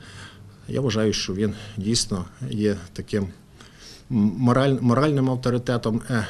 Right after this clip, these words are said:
нації, який заявив свою думку. Він каже: «Мені здається, що перемога, е, е,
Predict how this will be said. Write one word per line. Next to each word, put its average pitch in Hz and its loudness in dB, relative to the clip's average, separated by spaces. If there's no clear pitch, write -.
нації, 113 2
який 123 -2
заявив 117 2
свою 165 2
думку. 117 2
Він 127 2
каже: 123 -2
«Мені 160 2
здається, 143 2
що 110 0
перемога, 127 2
е, 110 -6
е, 107 -6